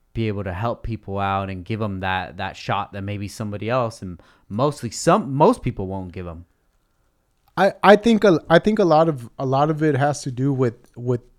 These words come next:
Speaker 2: with the, uh, even, like, early in my radio career, the, with the, what people thought of me.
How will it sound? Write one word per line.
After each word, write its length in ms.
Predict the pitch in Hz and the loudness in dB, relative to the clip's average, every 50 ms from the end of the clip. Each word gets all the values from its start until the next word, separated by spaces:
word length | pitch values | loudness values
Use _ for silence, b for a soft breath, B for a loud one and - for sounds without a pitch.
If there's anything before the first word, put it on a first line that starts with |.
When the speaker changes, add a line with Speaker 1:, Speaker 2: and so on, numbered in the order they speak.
| _ _ _ - _ | _ _ _ -18 _
Speaker 2:
with 240 | 127 123 123 - _ | -6 -6 -6 -4 _
the, 420 | 117 110 107 107 101 101 110 - _ _ _ _ - _ _ - | -8 -6 -6 -6 -8 -10 -12 -18 _ _ _ _ -20 _ _ -10
uh, 300 | 127 117 113 107 107 107 - | -8 -8 -6 -8 -10 -12 -8
even, 320 | - 143 143 151 156 147 135 | -6 -4 -2 -2 -2 -2 -2
like, 180 | 127 117 110 | -4 -4 -2
early 220 | 127 135 143 143 139 | -2 -2 0 0 -2
in 80 | 127 | -2
my 100 | 120 117 | -2 -4
radio 280 | 110 120 139 151 139 107 | -2 0 0 0 0 -2
career, 300 | - - 120 110 110 113 | -2 -4 -4 -4 -4 -4
the, 120 | 117 117 | -4 -6
with 340 | 110 - - 127 120 120 120 - _ | -6 -6 -10 -10 -10 -10 -10 -10 _
the, 160 | 131 123 117 110 _ _ _ _ _ _ _ _ | -8 -8 -8 -8 _ _ _ _ _ _ _ _
what 300 | _ 135 131 135 120 - | _ -2 0 0 0 0
people 260 | - 147 143 139 139 127 | 0 0 0 0 -2 -6
thought 280 | - 147 135 131 120 | -4 -2 -2 -2 -2
of 100 | 113 107 | -4 -4
me. 420 | 113 127 151 151 127 110 117 117 | -4 -2 -2 -2 -2 -4 -6 -10